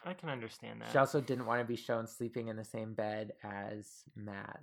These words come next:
Speaker 2: 'cause she didn't think the character would do it.
Speaker 1: Yeah, she hadn't already.
Speaker 2: So, yeah.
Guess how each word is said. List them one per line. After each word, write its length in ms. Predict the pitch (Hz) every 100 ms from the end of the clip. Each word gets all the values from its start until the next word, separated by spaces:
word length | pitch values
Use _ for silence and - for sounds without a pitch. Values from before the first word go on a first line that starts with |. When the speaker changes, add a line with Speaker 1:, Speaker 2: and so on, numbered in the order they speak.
| -
Speaker 2:
'cause 120 | -
she 100 | 107
didn't 240 | 110 110 104
think 140 | 104
the 80 | 107
character 580 | - 104 104 - 110 104
would 260 | 107 104
do 200 | - 104
it. 200 | 113 - - _ _ _ _ _ _ _ _ _ _ _ _ _
Speaker 1:
Yeah, 240 | 123 131
she 200 | 120 127
hadn't 240 | 110 123 120
already. 520 | 117 117 131 117 113 113 _ _ _ _ - _
Speaker 2:
So, 380 | - 127 123 120 127
yeah. 200 | 135